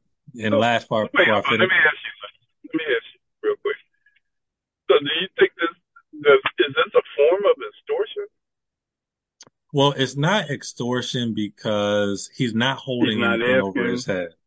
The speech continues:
Speaker 2: Right, yeah.
Speaker 1: You know, I, I think it's really a fact of, okay, he's in jail,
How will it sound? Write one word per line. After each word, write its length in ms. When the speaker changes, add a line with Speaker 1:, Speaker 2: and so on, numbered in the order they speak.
Speaker 2:
Right, 260
yeah. 260
Speaker 1:
You 100
know, 180
I, 280
I 100
think 240
it's 240
really 500
a 100
fact 360
of, 320
okay, 280
he's 260
in 100
jail, 540